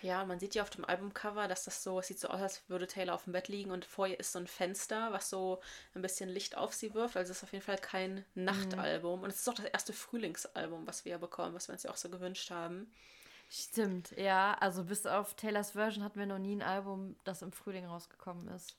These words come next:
Speaker 1: Also das wird auf jeden Fall sehr spannend. Und eine spannende Sache, die mir auch eine Freundin erzählt hat, am zwanzigsten April ist auch ein Record Store Day.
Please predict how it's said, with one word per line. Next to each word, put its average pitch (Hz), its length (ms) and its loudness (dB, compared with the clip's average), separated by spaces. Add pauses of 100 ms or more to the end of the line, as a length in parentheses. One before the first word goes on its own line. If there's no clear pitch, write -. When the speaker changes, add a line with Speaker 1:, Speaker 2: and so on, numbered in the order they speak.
Speaker 1:
Also 190 200 -4
das 180 180 -4
wird 185 80 0
auf 190 100 -4
jeden 190 120 -6
Fall 185 160 -2
sehr 185 120 -2
spannend. 190 300 0
Und 175 120 -2 (120)
eine 190 320 4
spannende 202 400 0
Sache, 208 400 0
die 208 100 -6
mir 185 220 0
auch 185 140 -4
eine 185 120 -2
Freundin 185 280 0
erzählt 196 380 -2
hat, 202 200 -6 (380)
am 185 140 -2
zwanzigsten 190 540 -2
April 185 340 0
ist - 340 -4
auch 175 180 2
ein 175 220 -4
Record 180 420 0
Store 165 320 -2
Day. 180 400 -2